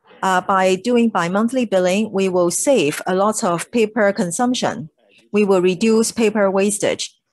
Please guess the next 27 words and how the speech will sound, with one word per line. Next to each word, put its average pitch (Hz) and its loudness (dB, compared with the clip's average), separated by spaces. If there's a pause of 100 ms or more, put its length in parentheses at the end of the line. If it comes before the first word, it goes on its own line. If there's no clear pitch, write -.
(220)
In 196 -2
the 185 0
past, 220 -4 (440)
we 185 0 (160)
issued 226 0 (260)
twelve, 247 0 (400)
uh, 180 -2
bills 180 0 (300)
in 190 0
a 185 2
year, 185 0
and 185 -2
now 220 2
only 208 0
six. - -4 (680)
So 220 -2
in 190 -2
this 254 -2
way, 180 -2 (1300)
we 214 2
can 214 -2
reduce 190 0
six - -4
hundred 233 0
and 175 -4
ten 214 0
tons 240 -2